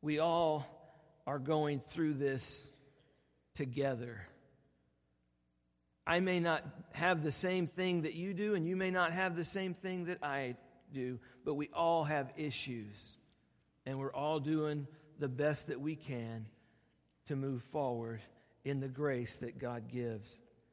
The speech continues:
See, Joshua led these people, the children of Israel, into a life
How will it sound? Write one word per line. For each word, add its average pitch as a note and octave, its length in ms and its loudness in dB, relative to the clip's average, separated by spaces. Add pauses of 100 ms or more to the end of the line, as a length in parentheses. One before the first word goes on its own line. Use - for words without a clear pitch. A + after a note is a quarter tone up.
(420)
See, F3 160 2
Joshua F#3 520 6
led E3+ 500 8 (340)
these E3+ 240 4
people, B2+ 540 -2 (340)
the D3+ 80 -2
children F3+ 400 4
of D#3+ 140 2
Israel, C#3 520 2 (720)
into F3+ 360 6
a D#3+ 40 10
life E3 580 4